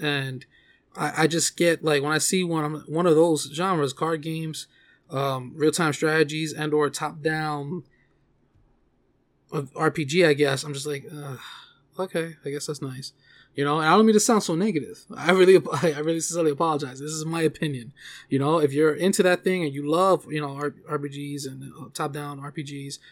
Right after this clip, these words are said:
card games, et cetera, that's awesome. That, that really is awesome. You know, there's,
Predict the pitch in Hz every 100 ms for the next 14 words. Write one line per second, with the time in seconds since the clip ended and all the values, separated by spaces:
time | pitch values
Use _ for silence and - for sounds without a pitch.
0 | _ 151 147 143 143 139 - - _ _
1 | - 202 202 143 131 - _ _ _ _
2 | _ 160 165 165 151 - 120 _ _ _
3 | - 143 147 143 151 165 156 156 151 165
4 | 170 _ 127 135 135 131 -